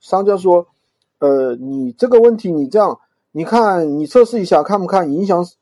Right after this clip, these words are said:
是不是影响使用？如果不影响使用的话，我这边赔偿十块钱给你，你看可以吧？”然后呢，我就把这个话转给客户了。那么客户看了之后呢，自然说：“我测试一下啊。”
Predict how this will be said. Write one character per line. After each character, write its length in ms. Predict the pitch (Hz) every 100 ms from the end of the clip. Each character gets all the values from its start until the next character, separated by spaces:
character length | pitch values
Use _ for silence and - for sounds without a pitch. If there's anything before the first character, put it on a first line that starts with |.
| _
是 160 | - 233
不 60 |
是 140 | 190 175
影 160 | 160
响 160 | 202 180
使 160 | 180 127
用？ 160 | 127 - _ _ _ -
如 160 | 202
果 140 | 247 202
不 160 | 269
影 180 | 190 208
响 180 | 208 190
使 120 | 156
用 120 | 165
的 60 | 156
话， 180 | 165 139
我 160 | 135
这 120 | 143
边 260 | 185 185 185
赔 180 | 180 165
偿 180 | 175 170
十 140 | 147
块 140 | 175
钱 200 | 165 147
给 100 | 151
你， 120 | 156 127
你 120 | 123
看 200 | 160 143
可 140 | 135
以 80 | 139
吧？” 200 | 120 117 _ _ _ _ _ _ _ _
然 160 | 147 202
后 140 | 302
呢， 240 | 233 202 185 _ _ _ -
我 120 | 143
就 120 | 202
把 180 | 170 127
这 140 | 180
个 120 | 165
话 340 | 160 190 139 - _ _ _ _ _ _
转 400 | 139 147 214 226
给 320 | 165 123 - _ -
客 220 | 214 170
户 180 | 208 160
了。 180 | - _ _ _ _ _ _
那 100 | 180
么 140 | 214
客 240 | 196 262 262
户 220 | 294 226
看 240 | - 254
了 120 | 196 151
之 100 | 175
后 140 | 190
呢， 240 | 160 147 - _ _ _
自 120 | -
然 360 | 196 160 175 185 _ 139
说 320 | - 170 165 _ _
：“我 140 | 143
测 180 | 151 277
试 160 | 240 226
一 40 |
下 180 | 151 143
啊。” 300 | 127 127